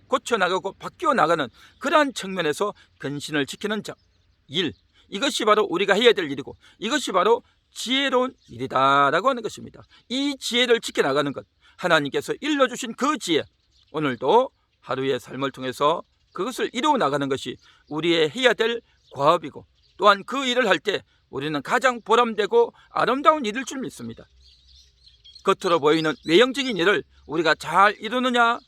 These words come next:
못 이루느냐, 어려움 없이 염려 없이 그 일을 잘 이루어내는 것도 중요하지만 더 중요한 것은 나의 인격이 바뀌어지고 나의 욕심이 버려지고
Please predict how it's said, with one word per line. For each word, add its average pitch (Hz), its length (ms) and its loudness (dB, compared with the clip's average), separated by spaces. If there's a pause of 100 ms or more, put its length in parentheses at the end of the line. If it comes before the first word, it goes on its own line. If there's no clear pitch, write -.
(100)
못 220 240 -2
이루느냐, 160 400 -6 (840)
어려움 240 360 4
없이 165 380 -2
염려 214 320 2
없이 165 320 -2 (300)
그 208 160 4
일을 180 300 2
잘 165 420 2
이루어내는 262 460 2
것도 262 200 -2
중요하지만 185 600 2 (580)
더 117 180 -6
중요한 135 380 -2
것은 196 360 0 (340)
나의 151 440 2
인격이 254 800 -4 (920)
바뀌어지고 - 560 -4 (680)
나의 185 300 4
욕심이 254 440 -2
버려지고 233 480 -2